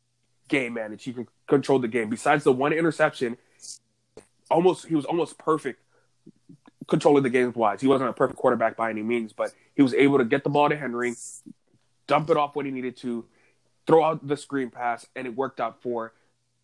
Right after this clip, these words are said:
I do believe they are gonna be a tough team. Official will come tomorrow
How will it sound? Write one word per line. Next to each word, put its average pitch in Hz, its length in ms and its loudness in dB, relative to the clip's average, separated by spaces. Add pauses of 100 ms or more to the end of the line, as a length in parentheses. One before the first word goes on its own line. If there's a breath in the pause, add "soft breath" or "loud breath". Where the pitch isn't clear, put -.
I 117 140 -2
do 139 160 2
believe 135 360 2
they 120 220 2
are 123 220 2
gonna 123 180 -4
be 117 120 -2
a 107 40 -4
tough - 260 -10
team. 151 340 2 (640)
Official 139 300 2 (460)
will 135 160 -2
come 131 180 -4
tomorrow 123 340 -2